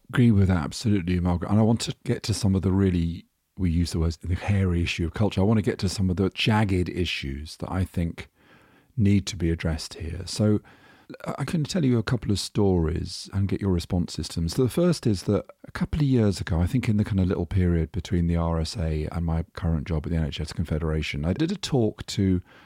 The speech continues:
H R leaders of large companies. There was a hundred and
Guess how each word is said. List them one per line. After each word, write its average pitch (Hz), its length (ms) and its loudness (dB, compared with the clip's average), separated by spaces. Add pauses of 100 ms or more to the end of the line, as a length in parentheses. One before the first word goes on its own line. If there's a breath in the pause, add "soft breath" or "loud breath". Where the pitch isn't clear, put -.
(160 soft breath)
H 101 300 0
R 90 160 2
leaders 78 560 -4 (160)
of 92 160 2
large 98 440 4
companies. 87 340 0
There 117 60 4
was 139 100 0
a 143 40 2
hundred 123 340 0
and 82 400 -2